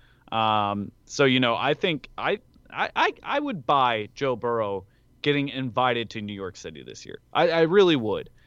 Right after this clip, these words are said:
Um, I think that it, it's a quarterback's year,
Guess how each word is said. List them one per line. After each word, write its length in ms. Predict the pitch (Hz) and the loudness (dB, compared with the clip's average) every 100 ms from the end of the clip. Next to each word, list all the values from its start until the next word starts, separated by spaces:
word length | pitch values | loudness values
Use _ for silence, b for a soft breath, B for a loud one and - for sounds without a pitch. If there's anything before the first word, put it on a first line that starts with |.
| _ - | _ -2
Um, 560 | 117 117 113 110 110 - _ - | 2 4 4 2 0 -8 _ -2
I 140 | 131 | 0
think 340 | 127 180 156 - | 0 0 -2 2
that 280 | 147 131 - _ _ _ _ _ _ _ _ _ _ _ _ | 2 2 -2 _ _ _ _ _ _ _ _ _ _ _ _
it, 380 | - - 147 143 | -20 -10 -6 -4
it's 240 | 147 143 151 | -2 0 0
a 60 | |
quarterback's 580 | - 165 160 143 127 - | 0 0 2 2 0 -2
year, 300 | 113 101 - | -10 -10 -10